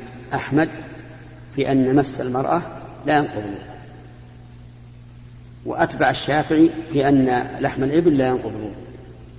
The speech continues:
وسأصلي"، فهل صلاته الآن صحيحة؟ هي على القولين غير صحيحة، لأنه إن، إن لم تبطل من قبل مذهب الإمام أحمد بن حنبل بطلت من قبل مذهب الشافعي،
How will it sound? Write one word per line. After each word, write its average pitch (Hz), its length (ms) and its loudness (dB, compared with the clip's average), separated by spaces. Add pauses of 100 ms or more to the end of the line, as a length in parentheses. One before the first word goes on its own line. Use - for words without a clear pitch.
(1300)
وسأصلي"، 135 540 -2 (920)
فهل 170 240 4
صلاته 147 300 4
الآن 135 120 4
صحيحة؟ 117 440 -6 (1900)
هي 139 160 0
على 180 180 4
القولين 185 340 6
غير 180 120 6
صحيحة، 151 400 -2 (800)
لأنه 170 420 4
إن، 170 120 8
إن 160 480 6
لم 156 160 8
تبطل 170 360 4
من 135 180 2
قبل 127 320 -2 (1080)
مذهب 127 280 0
الإمام 123 340 -4
أحمد 120 240 -4
بن 110 100 -6
حنبل 147 360 2 (220)
بطلت 151 440 4 (960)
من 147 80 2
قبل 156 300 4
مذهب 147 220 2
الشافعي، 156 420 -2